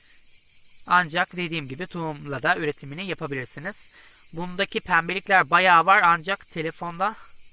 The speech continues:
e, parlıyor. O yüzden görebiliyor musunuz bilmiyorum. Bunları yere diktik biz. Bunlar ise saksıda baktıklarımız. Eksi on beş dereceye kadar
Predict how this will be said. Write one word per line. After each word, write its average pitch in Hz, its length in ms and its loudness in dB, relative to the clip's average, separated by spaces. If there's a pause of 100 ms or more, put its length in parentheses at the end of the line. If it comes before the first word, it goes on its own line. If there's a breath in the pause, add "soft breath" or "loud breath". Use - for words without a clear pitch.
(540 loud breath)
e, 117 240 -8
parlıyor. 160 800 4
O 147 160 -6
yüzden 156 420 0
görebiliyor 147 480 -2
musunuz 175 480 -10
bilmiyorum. 139 580 -6 (2000)
Bunları 185 400 -2
yere 202 280 2
diktik - 380 -12
biz. 196 160 -4 (680 loud breath)
Bunlar 202 220 0
ise 220 280 -2
saksıda 165 500 -2
baktıklarımız. 135 720 -6 (640 loud breath)
Eksi 226 460 -2 (100)
on 202 340 0
beş 170 300 0
dereceye 170 440 2
kadar 175 520 4